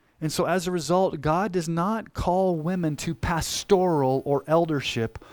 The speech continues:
or to teach or preach over men. That would be a clear violation of the written scriptures.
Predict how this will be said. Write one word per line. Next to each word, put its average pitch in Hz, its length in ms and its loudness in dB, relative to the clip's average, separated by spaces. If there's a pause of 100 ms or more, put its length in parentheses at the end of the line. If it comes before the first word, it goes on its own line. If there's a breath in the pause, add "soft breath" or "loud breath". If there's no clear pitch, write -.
(260 loud breath)
or 165 260 2
to 165 380 -2 (120)
teach 185 380 -4
or 147 60 -2
preach 175 420 -4
over 143 260 -2
men. 160 280 -2 (240 loud breath)
That 143 180 2
would 165 140 -2
be 151 200 -2
a 135 120 0
clear 156 260 -2
violation 131 520 -2
of 143 60 -4
the 139 80 -4
written 113 180 -4
scriptures. - 760 -10